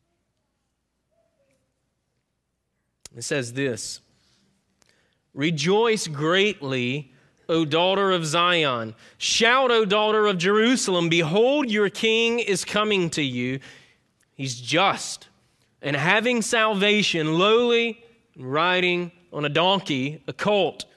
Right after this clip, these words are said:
the foal of a donkey." Now, chapter nine of Zechariah, it opens up with what's considered by many scholars to be part two of Zechariah's prophecy. And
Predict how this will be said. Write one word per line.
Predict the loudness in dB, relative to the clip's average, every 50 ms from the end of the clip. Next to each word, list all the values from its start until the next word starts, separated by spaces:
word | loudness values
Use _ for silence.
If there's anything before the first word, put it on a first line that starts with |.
| _
the | -8 -8 -8
foal | -4 -2 -2 0 0 0 0 0 -2 -4 -8 _ _ _ _ _ _ _ _ _ _ _ _ _ _ _ _ _ _ _ _
of | -14 -10
a | -8 -6
donkey." | -6 -6 -6 -6 -10 -12 -16 -16 -18 -20 _ _ _ _ _ _ _ _ _ _ _ _ _ _ _ -14
Now, | -12 -6
chapter | -2 -2 -2 -2 -2 -2 0
nine | 0 2 2 2 2 2 2 2 0
of | -2 -2
Zechariah, | -2 0 0 0 0 -2 -2 -2 0 0 0 0 0 -2
it | -2 -2 -2 -2 -2
opens | 0 0 0 0 0 -2 -2 -2 -2 0
up | 0 0 0 0 -2
with | -4 -4
what's | -2 -2 -4 -4 -4
considered | -6 -6 -6 -4 -2 -2 -2 -2 -2 -2
by | 0 0 0 0 -2 -4 -8 -20 _ _ _ _ _ _ _ _ _ _ _ _ -20 -12 -6
many | -2 0 0 0 0
scholars | -2 -4 -4 -4 -2 -2 -2 -2 -4 -4 -6
to | -6
be | -4 -4 -4 -4
part | -6 -6 -6 -6 -6 -6 -8
two | -10 -6 -4 -2 -2 -2 -4 -4 -6 -12 -14 -14
of | -14 -10 -6
Zechariah's | -6 -6 -4 -4 -4 -2 -2 -2 -4 -4 -6
prophecy. | -8 -6 -4 -4 -4 -4 -6 -10 -10 -8 -8 -6 -6
And | -8 -8